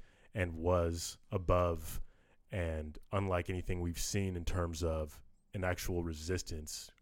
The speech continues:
a-, a-, as we might see during wartime, overcoming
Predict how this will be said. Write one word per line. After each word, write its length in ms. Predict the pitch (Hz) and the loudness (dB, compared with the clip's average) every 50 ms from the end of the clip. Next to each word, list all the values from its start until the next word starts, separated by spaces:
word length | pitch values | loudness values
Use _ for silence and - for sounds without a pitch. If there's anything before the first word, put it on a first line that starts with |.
| - | -6
a-, 80 | - 101 | -2 -2
a-, 360 | 104 - - 120 110 98 104 101 | -2 -2 -2 0 2 2 4 4
as 120 | 90 90 | 2 2
we 80 | 95 90 | 2 0
might 200 | 85 85 82 - | 0 0 -2 -2
see 160 | - - 87 | -4 -4 -2
during 240 | 82 87 82 80 80 | -2 -2 -2 -2 0
wartime, 640 | 85 90 101 98 90 - - 78 76 78 76 80 - - - - - - - - - - - - - 117 | 2 4 4 4 4 2 -2 -4 -4 -4 -6 -8 -10 -12 -18 -20 -20 -20 -20 -20 -20 -20 -18 0 6 8
overcoming 920 | 117 117 113 98 - - - 117 113 104 95 87 85 82 82 82 80 | 8 8 8 6 6 8 8 8 8 8 6 2 0 0 -2 -4 -6